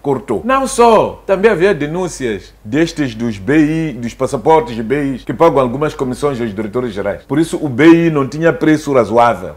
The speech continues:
Mas os funcionários estavam a ser usados, eram funcionários do Estado. Aqueles recebiam no Estado. Entretanto, estavam a trabalhar para uma empresa,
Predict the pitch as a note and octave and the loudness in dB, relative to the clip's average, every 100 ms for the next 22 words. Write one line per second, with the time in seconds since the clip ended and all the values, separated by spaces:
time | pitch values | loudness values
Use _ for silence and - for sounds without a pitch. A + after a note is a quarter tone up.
0 | _ C#3 C#3+ C3+ - D3 D#3+ D#3+ F3+ F3 | _ -4 -2 -4 -6 -4 2 4 4 4
1 | F#3 D3+ - E3+ D3 G2+ A2+ A2 G2+ A#2 | 4 4 2 2 2 4 4 4 0 -10
2 | C#3 D3+ D#3+ F3 E3 C#3+ D#3 D#3+ D3+ - | -4 2 4 4 0 -4 -2 -2 -2 2
3 | D3 A2 - D3 D3 G3+ F3 D#3 D3+ F#3 | 2 2 -2 2 6 6 6 2 4 4
4 | G3 G3+ F#3 C#3 A2 - D3 C#3 G3+ G3+ | 4 4 4 4 2 -6 -6 2 2 4
5 | A3 F3+ E3+ D3+ D#3 G3+ E3+ F3+ F3+ E3 | 2 2 2 4 4 4 4 2 2 4
6 | D3+ C#3 C3+ | 4 4 0